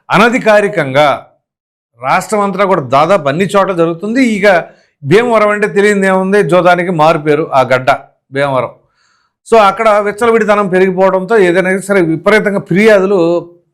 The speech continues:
పవన్ కళ్యాణ్ దగ్గరికి రావటం, దీనిపైన ఆయన సీరియస్గా డీఎస్పీ గారితో మాట్లాడటం జరిగింది. అసలు ఏంటి అని చెప్పేసి అన్న తర్వాత, పేకాట శిబిరాలు ఎక్కడికక్కడ క్లోజ్ చేయాల్సిందే, దీనిపైన చర్యలు తీసుకోండి అని గట్టిగా మాట్లాడటమే కాకుండా,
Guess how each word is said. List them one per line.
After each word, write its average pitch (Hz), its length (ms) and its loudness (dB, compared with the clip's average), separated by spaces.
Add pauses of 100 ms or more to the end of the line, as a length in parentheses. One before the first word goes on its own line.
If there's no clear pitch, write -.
పవన్ 180 220 0
కళ్యాణ్ 170 180 0
దగ్గరికి 147 260 -2
రావటం, 156 420 0 (460)
దీనిపైన 175 480 0
ఆయన 165 260 0
సీరియస్గా 170 500 -2
డీఎస్పీ 160 400 -2
గారితో 147 300 0
మాట్లాడటం 139 600 -4
జరిగింది. 120 380 -6
అసలు 120 180 -6
ఏంటి 139 440 -4
అని 123 260 -8
చెప్పేసి 117 260 -12
అన్న 107 140 -12
తర్వాత, 104 500 -4 (560)
పేకాట 139 280 2
శిబిరాలు 131 680 -2
ఎక్కడికక్కడ 131 600 -4
క్లోజ్ 143 400 -2
చేయాల్సిందే, 131 520 -2
దీనిపైన 139 400 -4
చర్యలు 139 380 0
తీసుకోండి 135 520 -4
అని 135 140 -4
గట్టిగా 120 500 -2
మాట్లాడటమే 127 840 -2
కాకుండా, 131 680 -2